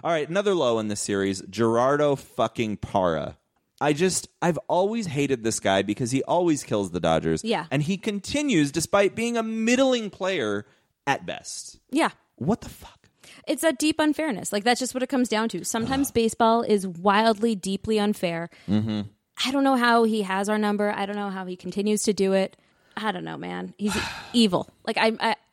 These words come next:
Speaker 2: feel comfortable saying he's still got that dirty Giants evilness to him.
Speaker 1: Yes, a hundred percent.
Speaker 2: Yeah.
Speaker 1: He was also a D-back, too, wasn't he?
Speaker 2: Yeah, he was.
Speaker 1: Yeah.
Speaker 2: He was a D-back.
Speaker 1: Yeah.
Speaker 2: No, he's just, just evil. Never goes to, like, a nice, innocuous team like the,
Speaker 1: No.
Speaker 2: like the Jays.
Speaker 1: Yeah,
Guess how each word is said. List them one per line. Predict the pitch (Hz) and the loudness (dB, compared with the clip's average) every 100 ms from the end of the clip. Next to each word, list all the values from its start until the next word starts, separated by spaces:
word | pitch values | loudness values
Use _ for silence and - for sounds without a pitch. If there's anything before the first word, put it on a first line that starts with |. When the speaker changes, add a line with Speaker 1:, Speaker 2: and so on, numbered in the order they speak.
| - | -4
Speaker 2:
feel | 330 330 | -2 -2
comfortable | - 269 240 220 208 | -2 -2 0 0 0
saying | 220 190 175 | -2 -2 -2
he's | 196 | -4
still | - 214 | -2 0
got | 208 | 0
that | 202 190 | 0 -2
dirty | 196 202 202 185 | -2 -2 -2 -4
Giants | 180 175 175 175 - - - | -4 -4 -4 -4 -6 -6 -4
evilness | 190 170 170 165 - | -2 -2 -2 -4 -4
to | 175 | -4
him. | 170 175 - | -4 -8 -8
Speaker 1:
Yes, | - 82 80 71 - - | -6 0 0 0 0 -2
a | - | -2
hundred | 87 - - 104 90 - | -6 -4 -2 -2 -2 -4
percent. | 80 - 196 | -6 -4 -4
Speaker 2:
Yeah. | 165 - _ - | -4 -10 _ -2
Speaker 1:
He | |
was | 147 | 2
also | 185 190 | 4 4
a | 147 | 2
D-back, | 98 104 80 73 | 2 0 0 0
too, | - 80 71 | -2 0 0
wasn't | 76 82 | -2 -2
he? | 82 87 | -4 -2
Speaker 2:
Yeah, | 220 175 | -2 -2
he | - 226 | -2 2
was. | 214 | 2
Speaker 1:
Yeah. | 147 196 | 2 0
Speaker 2:
He | |
was | 180 175 | -2 -4
a | |
D-back. | 170 170 65 - - | -8 -8 -8 -10 -6
Speaker 1:
Yeah. | 71 64 | -4 -2
Speaker 2:
No, | 202 190 | 0 0
he's | 202 214 | 0 -2
just, | 220 - - _ _ _ _ | -4 -6 -12 _ _ _ _
just | - 247 - | -4 -4 -4
evil. | 214 208 185 185 - | -4 -4 -4 -8 -4
Never | 226 233 | -2 2
goes | 240 247 - | 6 6 4
to, | 226 | 2
like, | 208 202 | 2 0
a | |
nice, | 196 185 190 196 | 0 0 0 0
innocuous | 180 175 190 180 | -2 -2 -4 -6
team | - 185 180 180 | -4 -2 0 0
like | 180 - | -2 0
the, | 185 180 185 - | 0 0 -4 -6
Speaker 1:
No. | 311 - - | -4 -4 -2
Speaker 2:
like | 311 - | -4 0
the | 262 | -2
Jays. | 190 202 185 180 185 - - | 0 -2 0 0 0 -4 -4
Speaker 1:
Yeah, | - | -2